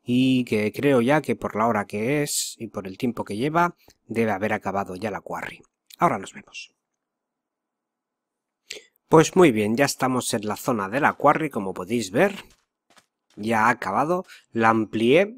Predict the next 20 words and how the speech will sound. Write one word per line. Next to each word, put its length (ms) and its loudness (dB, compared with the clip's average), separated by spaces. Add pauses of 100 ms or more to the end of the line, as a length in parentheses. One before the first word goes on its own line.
(120)
eh, 140 -2
volví 360 0
a 80 2
poner 380 -2
las 540 0
marcas 540 -2
donde 300 -6
debían 400 -4
estar. 500 0 (320)
Eh, 640 0
funcionó 500 -6
perfectamente, 640 -4
no 120 0
sé 180 -6
qué 160 -6
pa-, 180 -4
ocurrió 540 -8
la 160 -6
primera 260 -6
vez. 220 -4